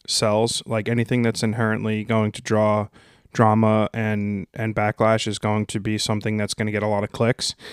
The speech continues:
Um, and I could see why publications would want you to go that route. But I, I, I kind of have to commend you for,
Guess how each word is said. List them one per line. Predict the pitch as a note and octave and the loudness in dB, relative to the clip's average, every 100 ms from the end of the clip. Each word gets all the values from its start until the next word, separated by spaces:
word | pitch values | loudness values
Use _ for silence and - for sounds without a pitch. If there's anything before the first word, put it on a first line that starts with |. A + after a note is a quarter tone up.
| - - - | -20 -14 0
Um, | A2+ G#2+ G2+ G#2 - - | 2 4 2 -2 -6 -4
and | A2 | -2
I | G#2+ | -2
could | A2 | -4
see | - A#2 | -2 0
why | G#2+ | 0
publications | G2+ A2+ G#2 - G#2 - G#2 | 0 -2 -2 -2 -4 -4 -6
would | G#2 | -4
want | G2+ G#2 | 0 0
you | G2+ | -2
to | G#2 | -6
go | F#2+ G#2 | -2 0
that | G#2 F#2 | 0 -2
route. | G#2 G2+ | -4 -4
But | - G#2+ | -2 0
I, | G#2+ A2+ A2+ - | 0 -2 -6 -10
I, | |
I | A2 | -6
kind | - A#2 | -2 0
of | G2+ - - - - - _ - | -2 -8 -20 -20 -20 -20 _ -4
have | A2 | -2
to | - | -2
commend | - G#2+ A2 | -4 -2 2
you | A2+ G#2+ | 2 0
for, | - G#2 G2+ F#2+ | 0 0 -2 -4